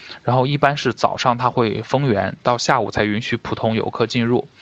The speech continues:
然后民间的祭祀是在农历二月二龙抬头的日子。然后我们从皇帝陵继续行车，大概在一点五小时左右，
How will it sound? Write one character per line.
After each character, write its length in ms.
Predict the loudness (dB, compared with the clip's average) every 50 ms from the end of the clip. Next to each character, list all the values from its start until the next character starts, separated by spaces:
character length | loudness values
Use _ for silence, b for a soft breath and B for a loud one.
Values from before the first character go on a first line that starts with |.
| B B B B B B B B
然 100 | -2 0
后 80 | 0 0
民 280 | 2 2 2 2 2 4
间 160 | 4 4 4
的 100 | 4 2
祭 220 | 2 0 -2 -4
祀 180 | -2 -2 -4 -4
是 160 | -4 -2 0
在 160 | 2 2 2
农 260 | 2 0 0 0 2
历 120 | 2 2 2
二 180 | 2 2 2
月 80 | 2 2
二 200 | 2 2 2 2
龙 180 | 0 0 -2 -2
抬 180 | -2 -2 -4
头 160 | -4 -6 -6
的 140 | -4 -2 0
日 160 | 0 0 -2
子。 240 | -2 -4 -8 -10 -10 _ -16 -16 -16 -16 -16 -18 -20 _ _ _ _ _ _ _ _ _ _ _ _ _ _ _ _ _ _ _ B B B B B B B B B B B B B B B B
然 180 | 2 2 4 4
后 220 | 6 6 6 6
我 260 | 6 6 4 4 4 4
们 260 | 2 2 2 0 0
从 480 | 0 2 2 4 4 4 2 0 -4 -6 -8 B B B B 0
皇 220 | 2 4 4 4
帝 140 | 2 2 2
陵 320 | 4 2 2 2 0 -2 -2
继 200 | 0 2 2 4
续 200 | 4 4 4 4
行 300 | 4 2 2 0 0 0
车， 300 | 0 2 2 2 2 2
大 180 | 2 0 0 2
概 180 | 2 0 0
在 300 | 0 0 0 0 0 0
一 160 | 0 -2 -2 0
点 240 | 2 2 2 2
五 120 | 2 2 2
小 200 | 2 2 0 0
时 160 | -2 -4 -2
左 200 | -2 -2 0 0
右， 160 | 0 0 -2